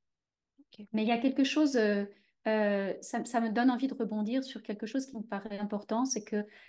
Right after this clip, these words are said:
Speaker 2: euh, dans ma vie de, de, de, d'urbaniste, euh, passée, euh,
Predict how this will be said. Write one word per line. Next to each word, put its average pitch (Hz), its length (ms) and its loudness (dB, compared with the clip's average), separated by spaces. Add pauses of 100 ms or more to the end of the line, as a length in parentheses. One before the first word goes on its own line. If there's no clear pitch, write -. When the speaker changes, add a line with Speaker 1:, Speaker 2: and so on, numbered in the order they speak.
(260)
Speaker 2:
euh, 196 840 2 (880)
dans 220 240 2
ma 247 160 6
vie 269 160 4
de, 254 160 6
de, 220 240 2
de, 202 540 0
d'urbaniste, 226 1080 0
euh, 196 600 -4 (180)
passée, 240 500 2 (480)
euh, 208 600 6